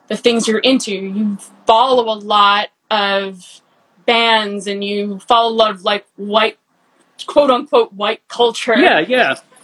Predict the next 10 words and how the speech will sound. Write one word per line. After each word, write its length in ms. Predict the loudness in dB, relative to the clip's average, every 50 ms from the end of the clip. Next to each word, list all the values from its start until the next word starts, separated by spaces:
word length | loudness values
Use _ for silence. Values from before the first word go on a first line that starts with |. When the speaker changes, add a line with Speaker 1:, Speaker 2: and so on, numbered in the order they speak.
| _ _ _ _ _
Speaker 1:
So 560 | 2 4 4 4 4 2 2 0 -2 -4 -6 -12 _ _ _ _ _ _ _ _ _ _
you 220 | -6 -4 -2 -2 0
have 260 | 2 2 2 2 2
a 120 | -2 -4 -4
unique 420 | -8 -8 -6 -6 -6 -6 -8 _ _
perspective 880 | -12 -10 -10 -6 0 0 0 0 0 -2 -4 -4 -2 -4 -4 -8 -8 _
that 200 | -4 -4 -4 -4
people 460 | -8 -6 -6 -2 0 2 2 2 2 2
might 340 | 2 0 0 0 0 -4 _ _ -6
not 400 | -2 2 2 4 2 2 0